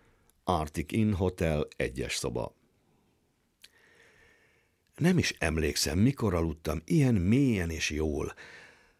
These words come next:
mint az inuit sátorban. Alig bírtam felébredni. A jól eső meleg, a vastag matrac,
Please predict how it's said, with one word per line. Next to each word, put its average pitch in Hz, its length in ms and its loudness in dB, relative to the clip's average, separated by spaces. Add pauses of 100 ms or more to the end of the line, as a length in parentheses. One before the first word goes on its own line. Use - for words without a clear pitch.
(160)
mint 139 240 4
az 101 180 4
inuit 71 380 0
sátorban. - 760 -6 (240)
Alig 80 260 6
bírtam 71 340 -2
felébredni. 69 920 -8
A 85 120 -2
jól 117 260 6
eső 76 260 -4
meleg, 95 480 2 (120)
a - 120 -6
vastag 73 420 -2
matrac, 80 560 -2